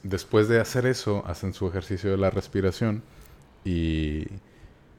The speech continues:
y, y ponen la intención de cómo va a estar su día, que porque dijo el instructor, es un minuto, dice, "Nada más me ha tomado un minuto",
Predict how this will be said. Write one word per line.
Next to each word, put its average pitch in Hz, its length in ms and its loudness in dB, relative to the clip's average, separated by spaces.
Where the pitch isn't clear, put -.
y, 90 100 -6
y 82 840 -4
ponen 95 260 0
la 101 60 4
intención 95 500 0
de 95 80 2
cómo 98 220 0
va 95 60 2
a - 20 0
estar 92 240 -4
su - 180 2
día, 123 360 4
que - 100 2
porque 95 380 6
dijo 92 260 6
el 95 80 6
instructor, 90 440 2
es 87 120 0
un 113 120 6
minuto, 120 360 4
dice, 92 160 2
"Nada 87 160 2
más 87 80 0
me 104 100 2
ha 104 60 -2
tomado 110 240 2
un 107 80 2
minuto", 110 520 2